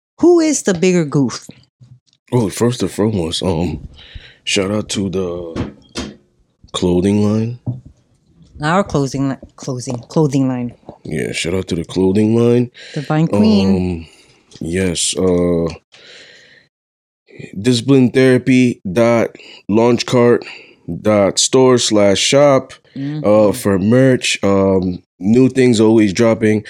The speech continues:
Speaker 2: at least once a month. Um, check it out. Different categories. Um, also E L Discipline books, my books. I'm talking about myself in third person. Uh, my books, E L Discipline, the pen name.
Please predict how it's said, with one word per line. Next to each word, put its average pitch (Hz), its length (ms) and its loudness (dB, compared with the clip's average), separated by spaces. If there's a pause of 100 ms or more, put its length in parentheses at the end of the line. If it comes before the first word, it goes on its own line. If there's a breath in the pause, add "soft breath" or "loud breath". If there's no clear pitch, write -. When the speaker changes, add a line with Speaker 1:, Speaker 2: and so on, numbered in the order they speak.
(280 loud breath)
Speaker 2:
at 95 100 0
least 110 240 0
once 104 300 0
a 104 60 0
month. 113 440 0
Um, 95 540 -2
check 120 300 -2
it 110 80 2
out. 107 320 0
Different 110 320 -2
categories. 101 920 0 (480 loud breath)
Um, 87 280 -2
also 101 440 2
E 101 120 -2
L 95 100 0
Discipline 92 480 -4
books, 131 320 0
my 104 220 0
books. 101 440 -2
I'm 80 120 -14
talking 85 320 -6
about 85 160 -6
myself 85 420 -2
in 87 60 -10
third 90 240 0
person. 143 400 2 (580 loud breath)
Uh, 95 220 0
my 110 340 2
books, 139 560 0 (160)
E 113 160 2
L 113 140 4
Discipline, 120 540 0
the 113 60 2
pen 120 300 0
name. 123 480 4